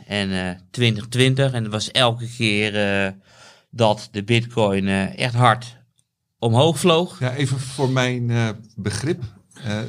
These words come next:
Speaker 2: echt een hele domme vraag, weet ik zeker. Zeker voor de bitcoin, eh, kenners. Maar wie bepaalt dat dan? Eh,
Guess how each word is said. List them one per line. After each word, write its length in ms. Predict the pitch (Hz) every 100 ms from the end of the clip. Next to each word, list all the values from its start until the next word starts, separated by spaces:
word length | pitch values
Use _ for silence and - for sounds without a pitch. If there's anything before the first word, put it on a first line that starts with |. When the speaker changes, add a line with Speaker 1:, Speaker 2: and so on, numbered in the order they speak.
| 120 - 175
Speaker 2:
echt 160 | -
een 80 | 139
hele 180 | 131 117
domme 220 | 107 98
vraag, 360 | 101 143 175 -
weet 160 | 131
ik 60 | 120
zeker. 540 | - 156 175 170 160 165
Zeker 280 | 123 127 120
voor 120 | 120
de 60 |
bitcoin, 580 | 98 143 147 147 127 123
eh, 60 | 120 117
kenners. 340 | 147 123 - -
Maar 320 | 123 120 -
wie 220 | 107 170
bepaalt 380 | 170 - 170 156
dat 160 | 107 95
dan? 340 | 123 208 151
Eh, 260 | 120 110